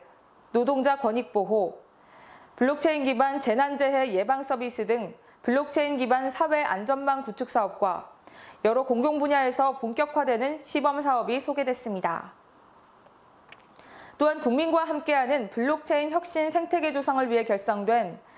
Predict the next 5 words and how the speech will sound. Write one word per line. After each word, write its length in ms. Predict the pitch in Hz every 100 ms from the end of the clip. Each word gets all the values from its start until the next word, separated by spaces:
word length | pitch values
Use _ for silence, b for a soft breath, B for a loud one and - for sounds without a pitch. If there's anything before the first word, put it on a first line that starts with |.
| B B B B
제일 440 | - 240 202 240
기 180 | 247 294
블록체인 720 | 294 240 269 262 247 285 330
국민참여평가단의 1200 | - 220 254 294 294 302 285 294 269 262 233 220 233
발대식이 760 | 190 190 233 233 180 240 208